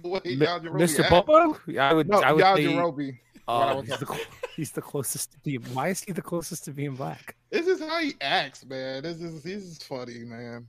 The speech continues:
Speaker 1: He's one of the funniest characters. He, he does all his training to just sit there and be like, "Yeah, y'all go ahead and do that shit. I'm gonna go ahead and watch." <laughs> 'Cause, like, fuck that.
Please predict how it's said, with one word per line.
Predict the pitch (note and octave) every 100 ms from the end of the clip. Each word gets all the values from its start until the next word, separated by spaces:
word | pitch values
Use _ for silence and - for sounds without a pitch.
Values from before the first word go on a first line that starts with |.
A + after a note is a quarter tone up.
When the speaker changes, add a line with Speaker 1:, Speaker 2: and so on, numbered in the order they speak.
| _ -
Speaker 1:
He's | E3
one | E3
of | D3 C3+
the |
funniest | - C#3 C3 B2+
characters. | C#3 C3 A#2 B2+ B2 - - _
He, | F#3 G3+
he | F3+ G3
does | G#3 G3+
all | F#3+ F#3+
his | F#3+ F#3
training | - F3 E3 D#3 D3+ D3
to | D3
just | C#3 C#3+
sit | D#3+ C#3
there | D3
and | C#3+
be | C#3
like, | C#3 B2+
"Yeah, | B2+ A#2+
y'all | B2 C3+
go | C3+ C3+
ahead | C3 B2+
and | A#2+
do | A#2+
that | A#2 C#3
shit. | - B2 - _ - - -
I'm | C3
gonna | C3+
go | C3 C3
ahead | C3
and | C3
watch." | B2+ B2 A#2+ - -
<laughs> | G#3+ - - - - -
'Cause, | - - G#3 F#3 - C#3 C3
like, | B2+ B2+ -
fuck | C#3 B2+ C3
that. | A#2+